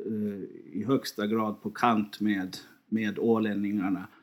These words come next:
och, och, och gjorde just det här med att, att, eh,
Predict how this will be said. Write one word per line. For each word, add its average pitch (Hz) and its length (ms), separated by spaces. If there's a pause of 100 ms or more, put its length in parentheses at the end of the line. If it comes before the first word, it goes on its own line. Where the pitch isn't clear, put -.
(280)
och, 101 460
och, 107 320
och 117 100
gjorde 123 360
just 104 400
det 98 80
här 98 260
med 98 340
att, - 280
att, - 460
eh, 95 200